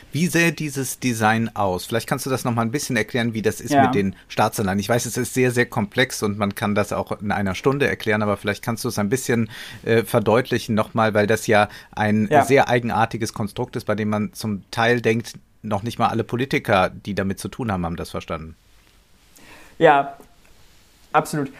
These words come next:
Speaker 2: Also es ist immer schwierig, bei dieser Frage nicht zu technisch zu werden, aber ich gebe mir Mühe. Ähm, im Moment ist es so, also <clears throat> die erste Feststellung, die wir brauchen, ist, in der Eurozone,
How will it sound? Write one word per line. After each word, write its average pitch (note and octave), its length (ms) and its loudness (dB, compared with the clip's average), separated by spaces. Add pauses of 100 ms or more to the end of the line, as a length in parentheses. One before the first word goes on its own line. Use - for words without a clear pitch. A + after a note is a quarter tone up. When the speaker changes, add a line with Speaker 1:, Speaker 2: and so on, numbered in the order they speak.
(120)
Speaker 2:
Also F3 220 4
es E3+ 100 0
ist A3 120 2
immer G3+ 160 2
schwierig, G#3 340 6
bei F3 120 6
dieser F3 180 4
Frage F#3 320 4
nicht F3+ 160 -4
zu F3+ 100 0
technisch F3+ 420 2
zu D3 140 0
werden, C3 280 2
aber A#2+ 120 -4
ich C3 140 -4
gebe D#3 140 0
mir C#3+ 100 -2
Mühe. C3 360 0 (340)
Ähm, C3 380 0 (360)
im E3 140 2
Moment F#3+ 420 4
ist G#3+ 220 -2
es G#3+ 200 -2
so, G#3 460 4 (180)
also - 220 2 (280)
<clears throat> - 120 -6 (1300)
die D3 200 -2
erste A#3 320 4
Feststellung, G#3+ 440 4
die F3 80 0
wir D#3+ 80 6
brauchen, F3 440 6
ist, D#3 220 -2
in D3+ 120 -2
der C#3 120 4
Eurozone, F3 880 2